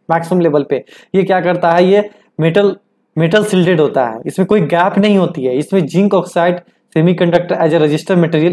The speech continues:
use किया जाता है। जब इसमें हाई voltage पास करती है इस arrestor से, तो ये जो जिंक ऑक्साइड semiconductor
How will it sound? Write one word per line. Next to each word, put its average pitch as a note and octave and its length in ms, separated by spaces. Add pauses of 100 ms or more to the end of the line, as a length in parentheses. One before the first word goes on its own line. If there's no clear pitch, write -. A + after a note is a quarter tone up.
(100)
use F#3 240
किया F#3+ 200
जाता C#3 280
है। A#2+ 100 (280)
जब F#3 100
इसमें F#3 240
हाई F3+ 240
voltage F3 400 (300)
पास F3+ 240
करती F3 360
है D#3 300 (240)
इस D#3+ 140
arrestor E3 540
से, E3 260 (320)
तो E3 80
ये G3+ 400
जो D#3 140
जिंक F3 280
ऑक्साइड D#3+ 460 (260)
semiconductor D#3 680